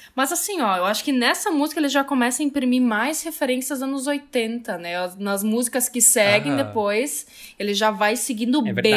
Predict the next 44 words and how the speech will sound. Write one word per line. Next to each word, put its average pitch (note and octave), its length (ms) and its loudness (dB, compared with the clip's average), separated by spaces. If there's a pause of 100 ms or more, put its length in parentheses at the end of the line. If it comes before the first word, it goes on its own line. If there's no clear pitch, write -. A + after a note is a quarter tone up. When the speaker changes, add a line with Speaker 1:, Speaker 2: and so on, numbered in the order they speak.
(100)
Speaker 1:
bem. A3 60 2
Speaker 2:
parece B3 220 2
que - 60 -8
tá C#3+ 100 2
iniciando C#3+ 560 -2
o - 20 -8
bloco C3 240 4
Speaker 1:
É, B2+ 280 4
Speaker 2:
anos D3 180 -2
oitenta. D3 220 -2
Speaker 1:
exato. F3 500 -2 (400)
E G#3 160 -2
eu G#3 100 2
gosto B3+ 320 2
muito D#4+ 300 0
dessa, A#3 320 2
na B3+ 80 -2
verdade, G#3+ 360 -2
porque B3 360 -4
ele A3+ 540 -2 (360)
usa C#4 320 2
muito D#4 400 0
a D4 40 0
extensão A#3+ 640 -2
vocal G#3 560 0
dele. F3 360 -8
Então, F3 400 -10 (280)
tem G#3+ 160 -4
partes G#3 320 -2
super F4 500 -2
agudas C4+ 640 0
e, A3+ 200 -12 (140)
e G#3 80 -8
nessa C4 400 -2
música, B3+ 760 -4
em G3+ 120 -6
especial, G3 400 -6
eu - 20 -10
consegui F#3+ 480 -12 (140)
observar F#3 540 -6
que - 120 -12
tem A3 160 -8
umas A#3 160 -6
partes - 480 -12